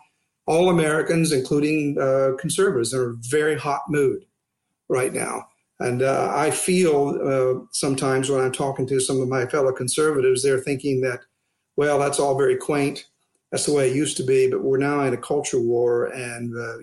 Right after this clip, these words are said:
we have to fight fire with fire. Uh, to which I say, when I hear that, I say, "Well, the problem with fighting fire with fire is you get more fire."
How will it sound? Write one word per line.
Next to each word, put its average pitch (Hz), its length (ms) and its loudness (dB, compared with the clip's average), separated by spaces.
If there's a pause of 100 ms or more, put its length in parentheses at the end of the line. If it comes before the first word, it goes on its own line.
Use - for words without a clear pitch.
(160)
we 147 80 0
have 139 140 -2
to - 60 -12
fight 131 360 -4
fire 127 280 0
with 117 140 -6
fire. 151 500 -2 (800)
Uh, 139 280 2
to 165 140 0
which 180 200 4
I 175 140 2
say, 180 280 2
when 160 160 2
I 156 120 0
hear 180 260 4
that, 135 220 2
I 135 100 0
say, - 200 -2
"Well, 147 520 -2
the - 60 -20
problem 180 340 0
with 139 160 -2
fighting 156 360 -2
fire 156 300 -2
with 135 160 -2
fire 160 460 0
is 131 360 -2
you 135 60 -6
get 151 220 -2
more 139 160 -2
fire." 147 560 -4